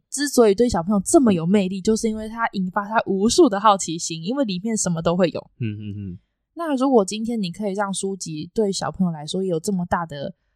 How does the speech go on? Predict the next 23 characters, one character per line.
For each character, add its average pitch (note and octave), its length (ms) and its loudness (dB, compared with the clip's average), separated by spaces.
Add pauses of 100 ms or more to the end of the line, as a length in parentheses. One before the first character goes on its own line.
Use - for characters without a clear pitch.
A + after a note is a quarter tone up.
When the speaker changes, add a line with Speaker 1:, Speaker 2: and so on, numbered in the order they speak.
Speaker 1:
好 A3+ 220 4
奇 F3 220 -4
的 D#3+ 140 -6
吸 F#3+ 160 -4
引 F3 160 -4
力 F3+ 120 -4
的 D#3+ 140 -6
话， D#3+ 240 0 (320)
那 D4+ 80 -6
可 G3+ 140 -4
能 D#3+ 120 -4
他 F3+ 120 -8
就 G3+ 100 -2
会 G3+ 80 0
想 D3+ 220 -4
自 - 100 -6
己 C#3+ 80 0
去 - 120 -8
看 E3+ 220 -10
书。 G3 240 -12 (220)
比 F#3 80 -2
如 F#3 160 0
说， G#3+ 340 6